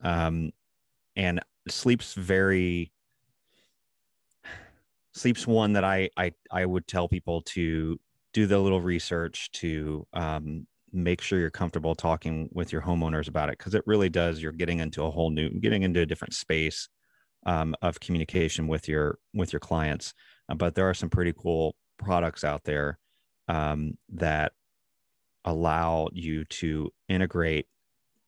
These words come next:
a bed into y-, the home environment, your, your integrated home, and do monitoring and changes throughout their sleep to make the,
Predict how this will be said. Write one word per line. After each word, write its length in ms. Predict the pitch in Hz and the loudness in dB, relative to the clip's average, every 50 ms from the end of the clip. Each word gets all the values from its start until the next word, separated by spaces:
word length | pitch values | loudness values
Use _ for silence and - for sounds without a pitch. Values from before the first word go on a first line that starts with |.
| _ _ - | _ _ -2
a 260 | 85 76 73 71 65 - - _ _ _ _ - | -2 0 0 -2 -4 -6 -10 _ _ _ _ 0
bed 420 | - 90 107 98 76 67 - 87 - _ _ _ _ _ _ _ _ _ _ _ _ - | 2 2 4 4 2 0 -2 -4 -8 _ _ _ _ _ _ _ _ _ _ _ _ 0
into 640 | 95 92 92 85 - - 90 80 76 76 76 80 82 _ _ _ _ _ - | 2 2 2 0 0 2 2 4 4 2 0 -2 -4 _ _ _ _ _ -10
y-, 160 | - 85 90 82 | -8 -6 -4 -2
the 220 | 82 78 78 76 | -2 -2 -2 -2
home 220 | 73 - 95 90 82 | 0 0 0 0 0
environment, 600 | 76 76 78 76 80 82 78 71 67 64 - 71 | 0 0 0 2 2 2 0 -2 -4 -6 -6 -4
your, 300 | 87 78 71 71 - - _ _ _ _ _ - | -2 0 0 0 -2 -4 _ _ _ _ _ -10
your 120 | - 87 67 | -4 -4 -2
integrated 400 | 78 82 76 69 69 71 69 76 | 0 0 0 2 0 0 0 -2
home, 440 | - 92 80 76 - - - 92 - _ _ _ _ - - | -2 -2 -2 -2 -2 -4 -6 -8 -12 _ _ _ _ -4 -2
and 380 | 90 78 76 76 78 78 65 | 0 0 2 0 0 -2 -4
do 440 | 87 85 80 80 76 78 73 80 - _ _ _ _ - | -2 0 2 2 2 2 0 -2 -4 _ _ _ _ -2
monitoring 680 | 87 82 80 85 82 82 78 82 78 78 76 76 76 82 _ _ _ _ _ _ _ _ _ _ - | 0 2 2 2 2 2 2 2 2 2 0 -2 -4 -6 _ _ _ _ _ _ _ _ _ _ -4
and 160 | 87 78 78 | -2 -2 0
changes 760 | - - 90 85 87 82 78 76 71 71 73 - - - - 117 _ _ - | 0 2 2 2 2 2 2 2 0 0 0 -4 -8 -12 -14 -16 _ _ -16
throughout 480 | - - 85 80 78 78 82 87 - - - | -8 -2 2 2 4 4 2 2 0 -2 -6
their 280 | - 90 80 76 76 76 | -4 -2 0 0 0 -2
sleep 260 | - - - 73 69 | -4 -4 -6 -6 -6
to 140 | - - 80 | -4 -2 -2
make 320 | 78 78 80 78 - - | 0 2 0 0 -2 -4
the, 260 | - 82 82 65 - | -2 0 0 0 0